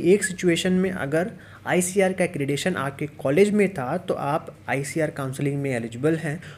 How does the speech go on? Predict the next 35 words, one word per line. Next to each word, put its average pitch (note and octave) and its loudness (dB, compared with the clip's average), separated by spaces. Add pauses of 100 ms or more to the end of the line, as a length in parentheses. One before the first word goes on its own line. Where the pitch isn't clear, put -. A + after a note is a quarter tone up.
(140)
और C#3 2
सीएयू A3+ 2
इम्फाल E3 2
में D#3 0
वो D#3+ 4
सभी G3+ -2
चीज़ें G3+ -2
फॉलो D#3 2
होती D3+ -2
हैं E3 -4
जो F3+ 0
आईसीआर C3 -4
काउंसलिंग A#2+ -10
में D3+ -6
फॉलो B2 4
होती A2+ -8
हैं, - -12 (280)
ठीक D#3+ -4
है। G#3 -2 (600)
तो C#3 -2
आपको E3+ 0
टेंशन F#3+ 2
नहीं F3+ 4
लेना F#3 4
है G3 2
अगर F3 2
आपके E3 0
एडमिशन D3 0
के E3+ 0
टाइम E3 0
पे E3+ -2
आईसीआर D#3+ -2
का E3+ -4
एक्रीडेशन D#3+ 0
था E3 -10